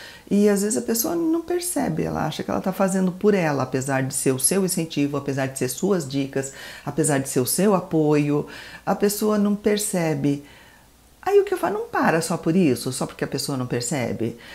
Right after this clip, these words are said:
Tenha você a sensação, que se você vê que a pessoa não tá com maldade na história, óbvio, né? Não tá se aproveitando. Mas fica pra você, já fica o prêmio,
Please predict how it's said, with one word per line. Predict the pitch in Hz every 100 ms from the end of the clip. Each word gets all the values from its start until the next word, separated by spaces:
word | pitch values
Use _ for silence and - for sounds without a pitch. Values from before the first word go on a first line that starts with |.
| - -
Tenha | 427 403
você | 392 403 - 381
a | 185
sensação, | - 165 156 147 - 175 131 110 - -
que | -
se | 277
você | 233 123
vê | 123
que | 131
a |
pessoa | 135 -
não | 143
tá | 143
com | 131
maldade | 143 180 131 120 127
na |
história, | 196 - 104 - -
óbvio, | - - -
né? | 151 180
Não |
tá | 117 110
se |
aproveitando. | - 127 139 - - - - - - - - - -
Mas | 240 269 - - - 190
fica | - - 480 453
pra | 466 214
você, | 190 180 -
já | 311
fica | 294 466 -
o |
prêmio, | - 175 175 151 135 123